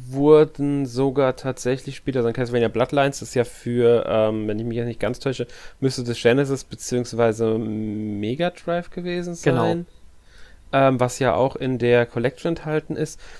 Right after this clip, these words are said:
Speaker 1: Da werden sogar die Events von Bram Stokers Dracula in die Serie aufgenommen, tatsächlich.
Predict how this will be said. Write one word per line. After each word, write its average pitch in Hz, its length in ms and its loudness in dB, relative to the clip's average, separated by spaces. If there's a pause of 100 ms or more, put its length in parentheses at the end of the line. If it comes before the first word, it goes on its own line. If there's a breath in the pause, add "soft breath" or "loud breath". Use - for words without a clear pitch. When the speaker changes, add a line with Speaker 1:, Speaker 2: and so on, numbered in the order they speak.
(180 loud breath)
Speaker 1:
Da 131 280 6
werden 135 320 4
sogar 139 300 2
die 131 240 -4
Events 123 580 4
von 139 540 -2
Bram 139 240 6
Stokers 143 400 2
Dracula 135 420 0
in 151 240 -2
die 147 80 2
Serie 123 480 2
aufgenommen, 101 460 -4
tatsächlich. - 640 -14